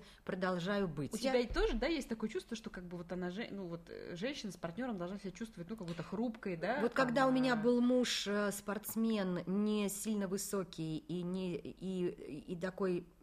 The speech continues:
Speaker 1: поджарый, э, потому что у него всё время были проблемы с Ж К Т, и он не мог есть всё подряд,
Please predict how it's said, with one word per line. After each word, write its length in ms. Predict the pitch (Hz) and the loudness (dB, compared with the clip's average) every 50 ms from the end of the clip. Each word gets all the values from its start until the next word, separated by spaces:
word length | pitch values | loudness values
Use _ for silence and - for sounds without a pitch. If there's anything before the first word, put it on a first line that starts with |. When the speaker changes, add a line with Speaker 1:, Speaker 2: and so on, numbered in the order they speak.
| 107 - - - | -20 -18 -6 -4
Speaker 1:
поджарый, 520 | 180 180 180 185 254 359 415 339 202 147 139 - - - - - - - - - - - - - - - | -4 -4 0 0 2 2 2 2 0 -2 -6 -10 -16 -20 -20 -20 -20 -20 -20 -20 -20 -20 -20 -20 -10 -4
э, 200 | - 156 165 160 | -2 -2 0 0
потому 260 | 170 175 180 180 190 | -2 -2 -2 -2 -2
что 100 | 175 180 | -4 -4
у 40 | 175 | -4
него 100 | 175 170 | -4 -4
всё 120 | 165 - 180 | -4 -4 -2
время 220 | 185 185 175 170 | 0 0 0 0
были 140 | 160 165 156 | 0 -2 -2
проблемы 460 | 160 - 170 165 170 165 165 160 151 | -2 -4 -4 -2 0 0 0 0 0
с 40 | 143 | -2
Ж 80 | 147 160 | -4 -4
К 120 | - 190 196 | -4 -4 -4
Т, 300 | - 285 320 359 339 262 | -2 -2 -2 -2 -2 -2
и 140 | - 170 175 | -2 0 0
он 180 | 165 170 170 | 2 2 2
не 80 | 175 185 | 2 2
мог 240 | 185 170 156 - - | 0 0 -2 -2 -4
есть 220 | 156 151 151 - - | -4 -4 -4 -4 -6
всё 140 | - 160 | -8 -6
подряд, 360 | 147 - 165 165 202 269 339 | -6 -4 -4 -2 0 -2 -2